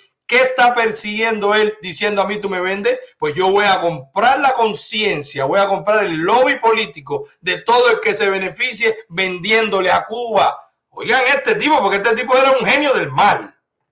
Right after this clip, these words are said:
Un delincuente, un ladrón, un, un, un perverso, pero un genio del mal. Por eso es que en Cuba vive el diablo, porque es el diablo en persona. Bueno, pues este señor, sabiendo eso, comenzó toda esta carrera.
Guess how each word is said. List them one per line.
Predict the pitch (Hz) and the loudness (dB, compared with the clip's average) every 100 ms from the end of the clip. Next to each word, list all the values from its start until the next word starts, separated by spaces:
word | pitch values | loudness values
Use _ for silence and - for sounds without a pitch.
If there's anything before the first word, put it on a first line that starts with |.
| _ _ - | _ _ -8
Un | |
delincuente, | 202 269 175 - 196 240 226 196 | 0 2 0 -2 0 0 0 -2
un | 196 247 | 0 2
ladrón, | 233 135 190 240 220 - _ | 2 2 2 2 0 -6 _
un, | - 202 | -10 -6
un, | - 202 | -4 -4
un | 226 233 202 208 | -4 -2 -4 -4
perverso, | - 190 143 196 254 - - | -2 -2 0 0 2 0 -2
pero | 156 | -2
un | 196 | 0
genio | 190 240 277 262 | 0 0 2 2
del | 185 135 | 2 0
mal. | 107 143 208 226 - _ _ | -2 0 2 0 -10 _ _
Por | - 151 | -8 -4
eso | 247 | -2
es | - | 0
que | 220 | 0
en | - | -2
Cuba | 285 320 - | 0 2 2
vive | 185 196 | 0 -2
el | 147 135 | -6 -4
diablo, | 214 285 185 147 | 2 2 2 -2
porque | 143 143 180 - | -8 -6 -6 -6
es | - 196 | -4 -2
el | 202 135 | -2 -4
diablo | 160 247 - | 0 2 2
en | - | -2
persona. | 147 143 180 - - _ _ _ _ _ _ | -6 -6 -4 -6 -10 _ _ _ _ _ _
Bueno, | 131 151 226 - _ _ | -6 -2 -2 -4 _ _
pues | 131 165 | -6 -2
este | 196 | 0
señor, | 196 202 226 220 | 0 0 2 0
sabiendo | - 147 131 151 220 262 285 | 0 -2 -2 -2 -2 0 2
eso, | 277 - 440 - _ | 2 0 -2 -4 _
comenzó | - - 170 165 214 220 214 | -6 -4 -4 -4 2 4 4
toda | 208 214 202 180 | 4 4 4 4
esta | 196 - 185 | 0 0 -2
carrera. | 170 143 127 131 123 104 | 0 -2 -2 -6 -6 -8